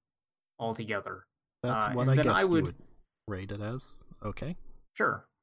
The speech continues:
Speaker 1: Uh, I would also, uh, throw in a fun little Yay, who you only see briefly in the N E S game, or S N E S game, rather. Uh, wish there was more of her, so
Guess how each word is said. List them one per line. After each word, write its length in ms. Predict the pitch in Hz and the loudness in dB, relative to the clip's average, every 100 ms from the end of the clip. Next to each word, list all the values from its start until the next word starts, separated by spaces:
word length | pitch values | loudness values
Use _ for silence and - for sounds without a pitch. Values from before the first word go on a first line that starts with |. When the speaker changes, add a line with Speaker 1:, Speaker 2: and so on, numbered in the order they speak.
| _ - | _ 0
Speaker 1:
Uh, 340 | 143 143 - - | 4 4 2 2
I 160 | 196 | 2
would 160 | 214 180 | 4 4
also, 600 | 160 139 151 139 135 - | 2 2 0 2 2 0
uh, 560 | 127 117 113 113 - 147 | -2 0 -2 -4 -8 -8
throw 380 | - 147 139 | 0 2 2
in 380 | 135 131 131 135 - | 2 2 0 -2 -6
a 260 | 117 110 | -4 -4
fun 380 | 110 196 202 190 | -2 0 0 0
little 440 | 170 160 156 147 151 | 2 4 4 2 -4
Yay, 500 | 156 156 135 101 95 | 0 2 2 0 -6
who 220 | 90 127 | -4 -2
you 200 | 123 123 | 0 0
only 320 | 139 160 175 | 0 -2 -2
see 280 | 139 - 160 | -4 -4 -6
briefly 680 | 151 202 - 135 113 104 110 | -2 -2 -2 -6 -8 -10 -10
in 120 | 120 | -8
the 180 | 117 117 | -4 -2
N 120 | 117 | -2
E 80 | 117 | 0
S 220 | 113 110 | -2 -4
game, 340 | - 131 120 120 | -6 -4 -4 2
or 120 | 151 | 4
S 260 | 160 151 135 | 6 4 2
N 100 | 123 | 0
E 100 | 110 | -2
S 140 | 104 | -4
game, 220 | - 110 107 | -2 -2 0
rather. 340 | 107 107 104 - _ _ | 0 -2 -10 -12 _ _
Uh, 200 | 123 107 113 | 0 2 4
wish 240 | 147 135 | 4 4
there 100 | 147 | 4
was 160 | 131 123 | 4 4
more 260 | 127 120 | 4 4
of 120 | 117 - | 4 2
her, 240 | 113 104 _ _ _ | -2 -2 _ _ _
so 440 | - 107 101 98 | -6 -2 -2 -4